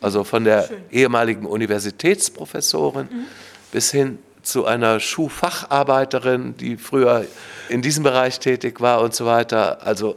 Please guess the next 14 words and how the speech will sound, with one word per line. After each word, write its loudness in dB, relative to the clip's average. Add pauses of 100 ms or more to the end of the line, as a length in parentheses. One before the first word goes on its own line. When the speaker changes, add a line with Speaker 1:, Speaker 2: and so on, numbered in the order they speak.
Speaker 1:
alle 0
möglichen 0
Leute -2
sind -14
hier. -6 (400)
Und -8
ich -8
denke, 0 (640)
wir -6
haben -4
da 4
auch -2
einen -4
gesellschaftlichen -6